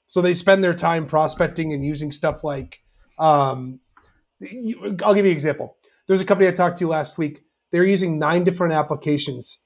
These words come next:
to create an opportunity between what they're using for email, getting data,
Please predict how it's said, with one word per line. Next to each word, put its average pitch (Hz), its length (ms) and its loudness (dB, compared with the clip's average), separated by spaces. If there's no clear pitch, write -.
to 147 380 0
create 143 240 2
an 139 60 -2
opportunity 123 460 -6
between 156 680 2
what 170 240 -2
they're 151 100 2
using 143 220 2
for - 180 -16
email, 180 460 4
getting 143 320 -2
data, 160 440 2